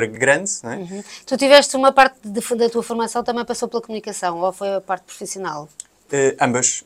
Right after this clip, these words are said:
Speaker 2: Ambas.
Speaker 1: Eh, sim, tive, enfim, sobretudo a parte de estudo, eh, na universidade, onde, em que estudei Ciências da Comunicação, e, e depois trabalhei durante um ano, hum, numa empresa de comunicação, enfim, que, que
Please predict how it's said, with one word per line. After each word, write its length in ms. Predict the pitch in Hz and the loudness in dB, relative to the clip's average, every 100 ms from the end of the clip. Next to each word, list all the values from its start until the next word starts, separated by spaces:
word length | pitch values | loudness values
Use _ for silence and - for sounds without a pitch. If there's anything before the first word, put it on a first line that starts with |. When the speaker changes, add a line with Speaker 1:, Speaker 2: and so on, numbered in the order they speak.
| 123 | -6
Speaker 2:
Ambas. 300 | 117 113 110 | -4 -2 -4
Speaker 1:
Eh, 260 | 107 107 | -4 -2
sim, 240 | 101 120 117 _ | -2 -2 -6 _
tive, 460 | 127 117 113 120 - | -6 -4 -4 -4 -2
enfim, 200 | 120 113 | 0 4
sobretudo 440 | - 147 131 160 | 4 4 2 2
a 40 | |
parte 360 | 156 135 117 - | 4 4 2 -6
de 320 | 123 120 117 | -6 -6 -2
estudo, 360 | - - 185 185 _ _ _ - | -2 0 -4 -6 _ _ _ -6
eh, 220 | 113 113 | -2 0
na 120 | 113 | 0
universidade, 640 | 120 120 113 - 123 135 160 - _ _ _ | 0 0 0 2 4 2 2 -10 _ _ _
onde, 220 | - 113 113 | -10 -8 -6
em 180 | 110 | -6
que 60 | 104 | -4
estudei 180 | - 110 | 0 2
Ciências 300 | - 117 120 | 2 0 -2
da 80 | 113 | -4
Comunicação, 560 | 117 113 117 127 143 _ _ _ _ - | -6 -4 -2 -4 -8 _ _ _ _ -8
e, 400 | 123 123 123 120 120 | -4 -4 -4 -6 -8
e 80 | 131 | -4
depois 200 | 139 131 | 0 2
trabalhei 300 | 131 127 120 | 4 4 4
durante 320 | 127 127 131 | 4 2 2
um 140 | 131 | 4
ano, 260 | 135 135 143 | 4 4 0
hum, 680 | 143 - 120 110 107 101 95 | -6 -6 -8 -8 -10 -12 -12
numa 120 | 107 113 | -8 -6
empresa 320 | 117 117 120 | -2 -2 -2
de 80 | - | -6
comunicação, 800 | 123 120 127 139 135 135 113 - | -8 -2 0 2 2 -2 -8 -14
enfim, 240 | - 104 - _ | -14 -16 -18 _
que, 140 | 107 | -18
que 260 | - - | -18 -20